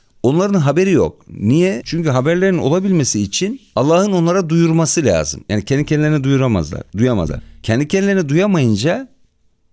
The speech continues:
Allah da onlara duyurmayınca kıyamet gününe kadar bu sözleri duymaları mümkün değil. Dolayısıyla şimdi yani bir bakıma insanlar kendileri dua ediyor işte o tanrılara, işte putlara vesaire filan.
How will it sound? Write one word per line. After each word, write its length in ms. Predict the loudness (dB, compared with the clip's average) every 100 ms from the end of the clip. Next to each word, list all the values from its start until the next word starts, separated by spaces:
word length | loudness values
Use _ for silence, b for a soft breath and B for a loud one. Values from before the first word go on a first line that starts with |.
| _ _ _ _ -2
Allah 300 | 2 2 2
da 60 |
onlara 340 | 0 2 0 0
duyurmayınca 800 | 2 4 4 2 2 0 -2 -6 _ _ _
kıyamet 480 | 0 0 0 -4 -2
gününe 260 | 0 0
kadar 480 | 0 -2 0 -2 -6 -4
bu 100 | -2
sözleri 580 | 0 0 0 0 -2 -2
duymaları 640 | 0 2 2 0 0 -4 -8 _ _ _ _ _ 0
mümkün 500 | 2 2 0 2 2
değil. 200 | 0 -4 _ _ _ _ -2
Dolayısıyla 400 | 0 0 -2 -2
şimdi 440 | 0 2 2 -2 _ _ _ _
yani 320 | -4 -2 -2 -2
bir 140 | -2
bakıma 360 | -4 -2 -2 0
insanlar 560 | 0 0 -2 -2 -2
kendileri 400 | -2 0 0 0
dua 240 | 0 0 0
ediyor 260 | 0 0
işte 240 | 0 -2 -2
o 260 | -2 -2
tanrılara, 680 | -2 0 0 0 2 2 0
işte 200 | -4 -8
putlara 540 | -6 -8 -4 0 0 0
vesaire 400 | -2 0 0 0
filan. 360 | -2 -2 -2